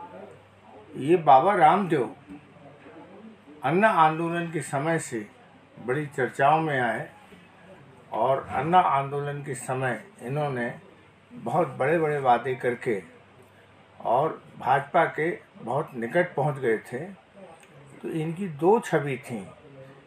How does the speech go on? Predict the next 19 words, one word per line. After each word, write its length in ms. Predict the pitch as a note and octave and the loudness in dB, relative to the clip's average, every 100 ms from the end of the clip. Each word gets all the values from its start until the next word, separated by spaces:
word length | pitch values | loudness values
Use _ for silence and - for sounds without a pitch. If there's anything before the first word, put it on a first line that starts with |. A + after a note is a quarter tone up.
| - E3 | -16 -6
कि 120 | D#3 | -4
इनके 380 | D#3+ E3 F#3+ E3 | -2 4 4 4
एक 140 | - | 0
तो 100 | F#3 | 0
गेरुआ 380 | C#3 C#3 D3+ E3 | 0 -2 2 2
वस्त्र 400 | C3+ C3 - C#3+ - | 2 -2 -4 -6 -4
थे, 80 | F#3 G#3+ - - - - - - - - - - - | -6 -6 -18 -20 -20 -20 -20 -20 -20 -20 -20 -20 -12
दूसरा 260 | C3+ C#3 F3 | -8 0 2
बाबा 320 | C#3 D#3+ E3 | 6 4 4
बड़े 260 | D#3+ D#3+ E3 | 2 0 0
निर्भीक 500 | C3+ B2+ C3 G3 E3+ | -4 -6 -4 -6 -4
होके 260 | D#3 D#3 | -6 -4
बोलते 440 | F3 C#3+ A2+ - G#2+ | -4 -2 -2 -2 -6
थे। 200 | - F#2+ - - _ _ _ _ _ - - _ - _ _ _ - | -6 -18 -20 -20 _ _ _ _ _ -20 -20 _ -20 _ _ _ 0
तो 360 | F3 G3+ - - - _ - - | 4 4 2 -6 -20 _ -20 -10
अन्ना 280 | B2+ C#3 G3 | -6 2 4
आंदोलन 580 | G#3 F3+ E3 F3 E3+ D#3+ | 6 4 2 0 -2 -2
के 200 | E3 D3+ | -4 -2
दौरान 580 | B2+ A#2+ B2+ C3+ G#2 | 2 2 2 0 -2